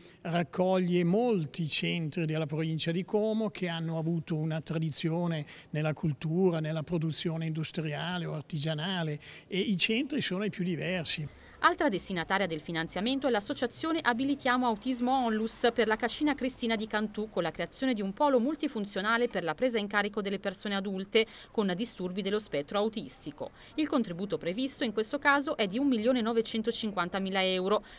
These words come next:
Speaker 2: novecentocinquantamila da Fondazione Cariplo e un milione dalla Regione Lombardia. Infine un milione trecentocinquantamila euro sono destinati al Santuario della Beata Vergine di Ossuccio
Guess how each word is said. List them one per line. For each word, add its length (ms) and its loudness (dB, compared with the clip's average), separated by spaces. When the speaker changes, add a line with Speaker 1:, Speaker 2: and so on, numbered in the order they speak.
Speaker 2:
novecentocinquantamila 1120 0
da 100 2
Fondazione 560 -4
Cariplo 540 2
e 80 2
un 80 4
milione 340 2
dalla 200 2
Regione 340 0
Lombardia. 640 0
Infine 400 0
un 80 -4
milione 340 0
trecentocinquantamila 1120 0
euro 160 0
sono 240 0
destinati 500 0
al 80 0
Santuario 460 2
della 200 0
Beata 300 0
Vergine 380 -2
di 100 -2
Ossuccio 640 0